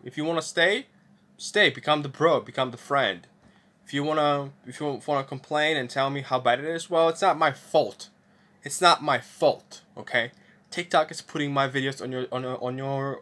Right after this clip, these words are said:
feed. It's not my fault. Because I'm just uploading videos on my TikTok accounts. This, it's ju-, I'm just uploading. I'm, I'm not pushing them anywhere.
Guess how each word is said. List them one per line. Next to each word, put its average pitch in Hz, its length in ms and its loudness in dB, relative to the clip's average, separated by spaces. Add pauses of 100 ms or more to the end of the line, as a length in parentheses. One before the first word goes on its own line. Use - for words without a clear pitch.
feed. 165 420 -10
It's 139 220 -10
not 143 180 4
my 120 160 -2
fault. - 480 -10 (520)
Because 139 260 -6
I'm 143 120 2
just 151 220 -2
uploading 143 420 0
videos 131 300 -4
on 117 120 -2
my 117 320 -2 (160)
TikTok 127 320 -6
accounts. - 640 -8
This, 131 200 -10
it's - 200 -12
ju-, 131 180 -12
I'm 143 160 0
just 143 160 -6
uploading. 127 320 -2
I'm, 107 80 -6
I'm 131 100 -4
not 147 180 2
pushing 143 300 -8
them 123 140 -2
anywhere. 117 500 -8